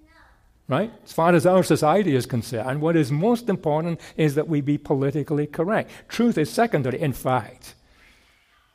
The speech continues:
in fact, there is no such thing as truth in an absolute sense. Our society promotes pluralism.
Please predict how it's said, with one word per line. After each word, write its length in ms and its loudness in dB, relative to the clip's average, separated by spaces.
in 60 -20
fact, 200 -4
there 120 0
is 140 0
no 160 0
such 300 -6
thing 260 -2
as 120 -8
truth 280 -6
in 100 -6
an 100 -6
absolute 420 -12
sense. 480 -20
Our 140 0
society 480 0
promotes 420 -4
pluralism. 680 -2